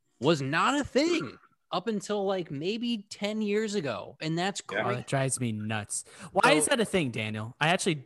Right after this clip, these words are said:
Speaker 3: don't know the answer to this. Why is that a thing? Why do I, when I go to Stop and Shop, is the whole thing covered on Sundays?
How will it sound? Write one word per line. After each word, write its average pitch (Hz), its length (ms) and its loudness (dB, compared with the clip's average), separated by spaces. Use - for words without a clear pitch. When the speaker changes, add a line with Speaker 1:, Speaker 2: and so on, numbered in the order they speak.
Speaker 3:
don't 135 220 2
know 120 140 -6
the 107 100 -8
answer 101 220 -12
to 90 80 -18
this. 85 240 -10
Why 156 220 6
is 214 180 4
that 147 180 4
a 139 40 0
thing? 117 260 -6
Why 156 160 6
do 208 100 6
I, 214 80 6
when 185 240 2
I 160 60 4
go 156 100 4
to 147 80 4
Stop 135 320 4
and 123 100 -2
Shop, 110 300 -2
is 113 140 -6
the 117 80 -4
whole 135 140 -4
thing 120 180 -6
covered 107 300 -4
on 95 100 -12
Sundays? - 440 -10